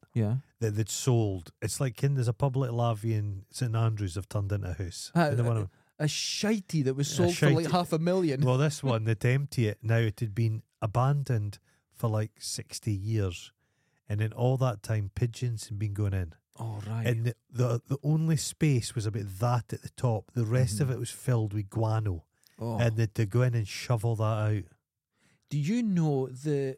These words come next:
Speaker 1: lighthouse that's across Fife Way and it sits out in the water and it's very old? It's on,
Speaker 2: Yeah.
Speaker 1: like, legs.
Speaker 2: Yeah.
Speaker 1: Well, we had to have ribbed the boat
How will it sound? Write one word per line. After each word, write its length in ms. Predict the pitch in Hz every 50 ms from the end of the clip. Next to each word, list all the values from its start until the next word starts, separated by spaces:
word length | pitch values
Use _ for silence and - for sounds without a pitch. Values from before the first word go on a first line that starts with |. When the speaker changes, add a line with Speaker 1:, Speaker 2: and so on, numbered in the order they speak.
| _ _
Speaker 1:
lighthouse 720 | 139 143 151 165 185 156 143 139 110 90 92 - - - -
that's 340 | 123 - - - - - - -
across 360 | 127 - - 165 147 139 -
Fife 300 | - - 143 143 143 -
Way 60 | 139 117
and 80 | 101
it 60 | 107 113
sits 240 | - 147 127 - -
out 60 | 143
in 100 | 135 135
the 60 | 139
water 360 | 127 127 131 135 135 127 101
and 80 | 104 95
it's 100 | 101 104
very 240 | - - 135 131 139 127
old? 260 | 123 110 98 90 -
It's 120 | 101 - -
on, 60 | 170
Speaker 2:
Yeah. 140 | 170 151 120
Speaker 1:
like, 100 | 98 95
legs. 440 | 113 135 131 110 95 - - - -
Speaker 2:
Yeah. 240 | 180 170 147 117 101 - _ _ _ _ _ _ _
Speaker 1:
Well, 120 | - 151 151
we 140 | 190 233 226
had 200 | 214 208 175 147
to 120 | - 151
have 180 | 143 131 127 135
ribbed 200 | 160 156 143 139
the 60 | 131
boat 300 | 123 139 175 175 156 143